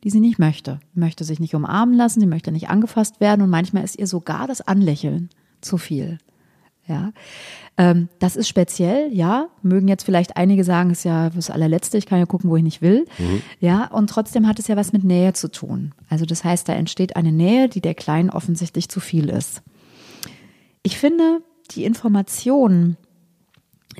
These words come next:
Speaker 1: die wir jetzt noch bekommen haben, ähm, aus Pankow, dass, ähm, ja, dass sozusagen da eine, eine Wahrnehmungsbesonderheit, ne, stand auch in
Speaker 2: Mhm.
Speaker 1: Anführungsstrichen sehr schön so
Speaker 2: Mhm.
Speaker 1: irgendwie, ne, beschrieben,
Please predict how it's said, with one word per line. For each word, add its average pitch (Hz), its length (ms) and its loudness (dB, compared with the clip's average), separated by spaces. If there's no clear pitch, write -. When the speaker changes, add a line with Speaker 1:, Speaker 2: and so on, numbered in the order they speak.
Speaker 1:
die 196 100 2
wir 202 80 4
jetzt 185 240 0
noch 185 160 0
bekommen 208 500 -2
haben, 165 380 -2
ähm, 185 260 2
aus - 180 -4
Pankow, 196 540 0
dass, 190 440 0
ähm, 185 680 4
ja, 190 320 2
dass 180 280 -4
sozusagen 190 480 -2
da 185 160 -2
eine, 175 480 0
eine 170 300 -4
Wahrnehmungsbesonderheit, 175 2250 0
ne, 214 120 0
stand - 280 -6
auch 170 80 -8
in 160 120 -4
Speaker 2:
Mhm. 160 100 -4
Speaker 1:
Anführungsstrichen 208 800 0
sehr 185 180 2
schön 208 380 2
so 226 300 -4
Speaker 2:
Mhm. - 60 -6
Speaker 1:
irgendwie, 214 460 0
ne, 208 180 2
beschrieben, 226 500 0